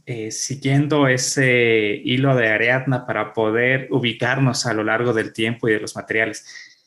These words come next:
Quizás para mí una de las referencias más interesantes y que creo que se conecta muchísimo con la interpretación de muchos creadores sobre el antihéroe es el extraño caso de doctor Jekyll y mister Hyde de Stevenson.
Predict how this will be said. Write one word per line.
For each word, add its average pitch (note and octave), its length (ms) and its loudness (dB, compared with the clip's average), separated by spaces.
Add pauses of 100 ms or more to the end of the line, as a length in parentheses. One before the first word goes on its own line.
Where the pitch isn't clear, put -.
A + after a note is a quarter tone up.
(260)
Quizás B2+ 320 0
para C#3 180 -2
mí B2 80 0
una C3+ 200 4
de B2+ 80 2
las A#2+ 140 -2
referencias B2 500 -2
más C3+ 240 0
interesantes B2+ 840 -2
y - 120 -16
que - 100 -8
creo C#3+ 220 2
que C#3+ 260 -10 (100)
se C3+ 80 -4
conecta C3+ 400 0
muchísimo C#3 680 0
con A#2 200 -6
la A2 60 0
interpretación A2+ 760 -4
de A2+ 120 2
muchos B2+ 420 -2
creadores A2+ 360 -2
sobre A2+ 200 -4
el A#2 60 -4
antihéroe B2 600 0
es C3 400 2
el A#2+ 120 -2
extraño A#2+ 380 -2
caso A#2+ 360 -4
de G#2 320 0
doctor - 420 -6
Jekyll A2+ 340 -2
y A2 40 -4
mister G#2+ 280 -8
Hyde A2+ 280 -4
de G#2 100 -6
Stevenson. - 560 -10